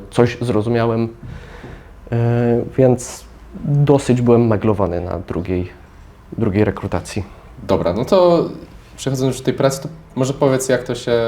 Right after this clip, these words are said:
Speaker 2: właśnie zaczęło, jak wygląda twój typowy dzień pracy,
Speaker 1: Mhm.
Speaker 2: na czym tak dokładnie polega twoja praca?
Speaker 1: E, dobrze, zaczęło się właśnie od bycia analitykiem. E,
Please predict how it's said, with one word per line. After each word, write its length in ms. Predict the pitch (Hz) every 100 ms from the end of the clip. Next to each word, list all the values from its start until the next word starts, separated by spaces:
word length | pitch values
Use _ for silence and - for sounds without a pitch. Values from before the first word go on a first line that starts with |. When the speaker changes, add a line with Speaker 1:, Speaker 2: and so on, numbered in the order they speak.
| 113 110
Speaker 2:
właśnie 260 | 110 -
zaczęło, 680 | 110 117 135 135 135 135 139 - - -
jak 140 | 120 120
wygląda 340 | 123 127 117
twój 180 | - 113
typowy 300 | - 120 113
dzień 160 | 113
pracy, 560 | 110 120 113 - 113 110 110 -
Speaker 1:
Mhm. 260 | 104 120 127
Speaker 2:
na 100 | 104
czym 160 | 101 101
tak 120 | 101
dokładnie 380 | 120 120 107 104
polega 540 | 101 104 101 95 95 92
twoja 200 | - 90
praca? 360 | - 85 90 87 - - - - -
Speaker 1:
E, 180 | 127 135
dobrze, 260 | 127 117
zaczęło 340 | 117 135 160 160
się 200 | 160 135
właśnie 300 | 123 120 127
od 300 | 110 - -
bycia 260 | 117 117 104
analitykiem. 640 | 107 107 104 98 101 120 120 - - - - -
E, 600 | 107 107 107 107 107